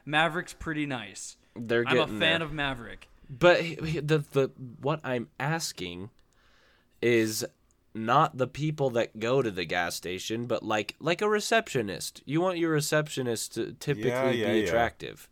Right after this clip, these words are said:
Speaker 2: Is that how the people pumping your gas
Speaker 3: N-,
Speaker 2: are?
Speaker 3: not usually.
Speaker 1: Maybe, maybe in the fifties.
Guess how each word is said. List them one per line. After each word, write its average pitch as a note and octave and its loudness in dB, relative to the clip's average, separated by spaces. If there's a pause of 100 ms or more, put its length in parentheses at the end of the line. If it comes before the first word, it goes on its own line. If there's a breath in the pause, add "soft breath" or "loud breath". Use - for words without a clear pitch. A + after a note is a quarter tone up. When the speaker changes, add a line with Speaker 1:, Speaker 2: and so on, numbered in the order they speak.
(240)
Speaker 2:
Is A#2 -2
that B2+ 4
how B2 2
the B2 -4
people A#2+ -4
pumping A2+ -6
your B2+ -4
gas D#3 0 (580)
Speaker 3:
N-, G2 -10
Speaker 2:
are? F2 -8 (120)
Speaker 3:
not G#2+ 0
usually. F#2 -2
Speaker 1:
Maybe, G#3+ 0
maybe G#3+ 2
in A3+ 2
the E3 -2
fifties. - -8